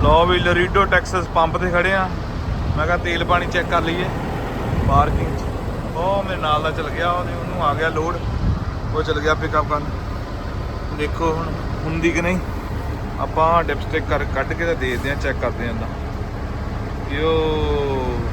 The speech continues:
ਸਾਫ਼ ਕਰਕੇ ਦੁਬਾਰਾ ਚੈੱਕ ਕਰਦਾ। ਉਹ ਵੀ ਤੇਲ ਪਾਣੀ ਚੈੱਕ ਕਰ ਲਿਆ ਆਪਾਂ, ਤੇਲ ਪਾਣੀ ਓਕੇ ਆ, ਕੋਈ ਲੀਕਿੰਗ ਵਗੈਰਾ ਹੈ ਨਹੀਂ ਥੱਲੇ। ਇੱਦਾਂ ਮੋਟਾ ਮੋਟਾ ਚੈੱਕ ਕਰ ਲਈਦਾ, ਟਾਇਰ ਟੂਰਾਂ 'ਤੇ ਹੱਥ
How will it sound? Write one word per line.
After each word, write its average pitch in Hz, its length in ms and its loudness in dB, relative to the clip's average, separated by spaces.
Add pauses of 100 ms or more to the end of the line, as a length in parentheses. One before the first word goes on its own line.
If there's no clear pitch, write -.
(1500)
ਸਾਫ਼ 139 240 4
ਕਰਕੇ 151 240 2
ਦੁਬਾਰਾ 143 240 4
ਚੈੱਕ 139 220 2
ਕਰਦਾ। 135 220 0 (920)
ਉਹ 165 120 2
ਵੀ 175 120 2
ਤੇਲ 175 300 2
ਪਾਣੀ 196 280 4
ਚੈੱਕ 175 220 4
ਕਰ 175 140 6
ਲਿਆ 185 120 4
ਆਪਾਂ, 196 180 4
ਤੇਲ 175 220 -2
ਪਾਣੀ 185 260 2
ਓਕੇ 170 360 0
ਆ, 190 100 0 (1120)
ਕੋਈ 165 120 -4
ਲੀਕਿੰਗ 170 440 -2
ਵਗੈਰਾ 175 340 2
ਹੈ 160 180 2
ਨਹੀਂ 180 140 -2
ਥੱਲੇ। 165 220 -2 (1600)
ਇੱਦਾਂ 180 200 2
ਮੋਟਾ 185 300 2
ਮੋਟਾ 190 240 2
ਚੈੱਕ 180 240 0
ਕਰ 175 140 2
ਲਈਦਾ, 185 240 4
ਟਾਇਰ 180 280 4
ਟੂਰਾਂ 180 280 0
'ਤੇ 180 100 -4
ਹੱਥ 175 140 0